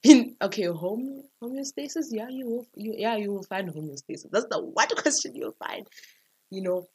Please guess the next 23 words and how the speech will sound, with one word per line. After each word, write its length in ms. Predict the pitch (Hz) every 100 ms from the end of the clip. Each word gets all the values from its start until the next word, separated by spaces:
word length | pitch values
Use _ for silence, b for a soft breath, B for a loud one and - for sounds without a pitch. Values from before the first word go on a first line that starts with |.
| _ _ _ _ _ _ _ _ 202
They 600 | 165 254 269 269 262 240 - _ _ _ _ _ _ - -
genuinely 380 | - 269 311 277
just, 260 | 196 190 -
mm, 300 | 170 165 151 -
hey, 680 | 269 - - 254 196 160 - - _ _ _
it's 100 | -
dangerous. 580 | 143 165 185 160 - - - _ -
But 280 | 160 190 180 - _ _ -
there 160 | 185
was 120 | 208 185
one 340 | 160 185 226
time 380 | - 202 185 175
they 100 | 165
really 220 | 165 175
shocked 500 | 156 - - - - -
me, 320 | 143 143 151 _ _ _ _ _
and 120 | 185 180
they 100 | 180
brought 460 | 156 180 196 208 - - _ _ _ -
a 60 | 165 -
question 640 | - - 233 208 - -
straight 680 | 170 - - - 202 254 254
up, 300 | 208 190 -